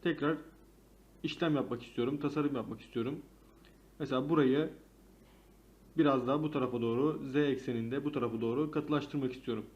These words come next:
Bunun için benim buradaki kenarları seçmem lazım arkadaşlar. Bu düzlem üzerinden işlem yapmam lazım. Bu yüzden biz kenarları dönüştür komutunu kullanırken bu şekilde istediğimiz gibi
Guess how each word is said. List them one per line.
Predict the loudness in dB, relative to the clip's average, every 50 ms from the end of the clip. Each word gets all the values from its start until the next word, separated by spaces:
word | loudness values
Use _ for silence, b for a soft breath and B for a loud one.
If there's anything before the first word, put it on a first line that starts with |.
| -20 B B B B B B B B 0 4
Bunun | 6 6 6
için | 6 4 4 4 4 4 4
benim | 4 4 4 4 6
buradaki | 6 6 6 6 4 2 2
kenarları | 0 2 2 4 4 4 4 2 2
seçmem | 2 0 -2 0 -2 -2 0
lazım | 0 0 0 0 0
arkadaşlar. | -2 -2 -2 -4 -6 -6 -4 -4 -4 -4 -4 -8 -16 -20 -20 -20 -20 -20 -20 -20 -20 -14 -2 4
Bu | 6 8 8 8 6 2 -4 -12 -12 -10
düzlem | -10 -10 -2 2 4 4 6
üzerinden | 6 4 4 2 2 -2
işlem | -2 -2 -4 -4 -2
yapmam | -4 -4 -6 -6 -6 -6 -4
lazım. | -4 -6 -6 -6 -8 -10 -10 -16 -20 -20 -20 -20 -20 -20 B B B B B B B B B B B B B -20 -20 -20 -8 0 4
Bu | 6 6
yüzden | 6 6 4 2 0 0 -2 -6 -12 -18 -20 -10 -4 -4
biz | -4 -2 -2
kenarları | -2 0 2 4 4 4 4 4 4
dönüştür | 4 2 2 0 -2 -4 -2
komutunu | 0 0 0 0 -2 -4 -4 -4
kullanırken | -2 0 0 2 2 0 0 0 0 -2 -2 -6 -10 -16 -20 -20 -20 -20 -20 -20 -20 -20 -20 -20 -20 -20 -20 -20 -20 -20 -20 -20 -20 -20 -10 -6 -2
bu | 2
şekilde | 4 4 4 4 2 2 2 2 2 2 -2 -8 -10 -10
istediğimiz | -10 -4 0 2 4 4 4 2 2 0 -2 -2
gibi | 0 2 2 2 2 0